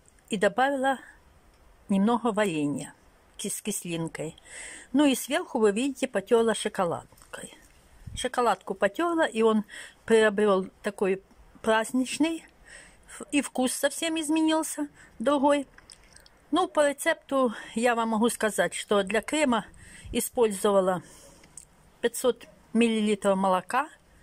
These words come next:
пол-литра, ну, можно и шестьсот миллилитров на это пе-, на этот вес печенья. Два яйца, взбила с неполным стаканом сахара, добавила две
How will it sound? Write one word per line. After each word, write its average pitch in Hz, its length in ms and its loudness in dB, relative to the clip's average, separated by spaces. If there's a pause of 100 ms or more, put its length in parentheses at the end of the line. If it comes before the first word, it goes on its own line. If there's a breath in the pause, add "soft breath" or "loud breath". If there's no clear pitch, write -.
(540 soft breath)
пол-литра, 269 580 2
ну, 294 380 -2 (140)
можно 254 280 4
и 240 60 4
шестьсот - 580 -2 (220)
миллилитров 185 640 -2 (420 loud breath)
на 196 480 0 (300)
это 214 200 0
пе-, 208 280 -6
на 202 240 0
этот 202 240 -6
вес 208 220 0
печенья. 160 600 -6 (920 loud breath)
Два 226 220 2
яйца, 269 500 -2 (760 soft breath)
взбила 254 360 0
с - 120 -6
неполным 247 440 2
стаканом 196 480 -6
сахара, 302 560 -4 (1000 soft breath)
добавила 240 480 0
две 196 480 0